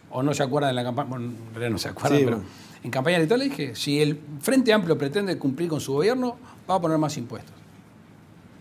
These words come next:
Speaker 1: Y le dije al doctor Vázquez para debatir, el doctor Vázquez obviamente salió lo más lejos posible, porque no, no solo no quería, sino podía, no podía debatir porque no podía decir la verdad. Porque uno hacía números,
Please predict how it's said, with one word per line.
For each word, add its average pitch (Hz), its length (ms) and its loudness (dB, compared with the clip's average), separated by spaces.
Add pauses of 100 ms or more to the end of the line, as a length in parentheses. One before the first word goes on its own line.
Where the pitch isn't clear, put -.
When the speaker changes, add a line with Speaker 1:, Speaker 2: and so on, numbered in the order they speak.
(120)
Speaker 1:
Y 131 120 -2
le 151 100 0
dije 196 180 0
al 151 60 2
doctor 143 280 2
Vázquez 180 200 -2
para 123 140 2
debatir, 123 300 2
el 113 40 -4
doctor 107 220 -2
Vázquez 120 240 -4
obviamente 113 380 -2
salió 107 360 -4 (420)
lo 107 120 -4
más 113 160 2
lejos 117 180 0
posible, 185 300 -4
porque 113 180 -6
no, 123 140 -4 (400)
no 127 100 -2
solo 165 180 6
no 147 60 6
quería, 135 240 6
sino 139 220 2
podía, 135 320 4
no 131 160 -2
podía 135 220 0
debatir 123 360 0
porque 123 180 -4
no 120 100 -4
podía 117 240 0
decir 107 180 -8
la 107 80 -4
verdad. 196 300 -4 (420)
Porque 110 160 0
uno 151 80 8
hacía 156 220 6
números, 208 640 6